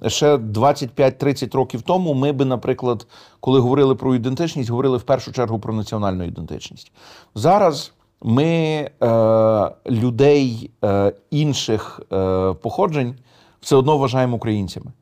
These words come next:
Ми говоримо про кримських татар як про українців, ми говоримо про, не знаю, там, грузинів, євреїв та від-, і так далі, і так далі, і так далі, як про українців. І, е, будь-хто, хто живе тут, є українцем. І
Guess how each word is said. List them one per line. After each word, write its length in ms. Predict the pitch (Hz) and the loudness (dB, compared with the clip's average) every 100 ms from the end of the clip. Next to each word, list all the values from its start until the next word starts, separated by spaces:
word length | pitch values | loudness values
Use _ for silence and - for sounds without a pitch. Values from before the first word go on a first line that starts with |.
| _ _ _ _ | _ _ _ _
Ми 340 | 113 139 165 160 | 0 2 4 2
говоримо 380 | 139 147 139 120 | 4 4 2 0
про 140 | 113 | -4
кримських 360 | 117 107 107 - | -4 -6 -6 -6
татар 240 | - 180 | 0 2
як 140 | 170 | 2
про 160 | - 156 | -2 -6
українців, 460 | - 143 139 135 120 | -4 -4 -4 -4 -2
ми 100 | 120 | 0
говоримо 420 | 110 113 107 101 | 2 2 0 -2
про, 300 | - 90 90 | -4 -2 -2
не 140 | 95 | -4
знаю, 180 | 82 82 | -6 -8
там, 140 | - 73 | -8 -6
грузинів, 480 | 98 135 165 123 101 | -4 -2 -2 -2 0
євреїв 400 | 110 165 143 101 | 2 2 2 0
та 160 | 113 | -2
від-, 200 | 110 - | -2 -4
і 40 | 113 | -4
так 120 | 123 | 0
далі, 200 | 127 117 | 2 2
і 40 | |
так 100 | 110 | 0
далі, 140 | 127 110 | 0 0
і 20 | |
так 100 | 120 | 0
далі, 180 | 151 147 | 0 0
як 120 | 123 | 0
про 120 | - | -2
українців. 520 | 117 120 107 95 - - _ - - - _ - | -4 -2 -4 -4 -10 -16 _ -20 -20 -20 _ 0
І, 800 | 127 127 127 127 123 123 120 113 - | 4 6 6 4 2 2 2 2 0
е, 280 | 117 117 110 | 4 4 4
будь-хто, 600 | - 123 175 165 - 170 139 | 2 4 4 4 0 0 0
хто 160 | - | 0
живе 240 | 117 123 127 | 0 2 0
тут, 360 | 190 214 - | -2 -6 -6
є 140 | 127 139 | 0 2
українцем. 520 | 139 131 92 - - _ _ | 2 -2 -2 -6 -18 _ _
І 220 | 143 143 | -2 0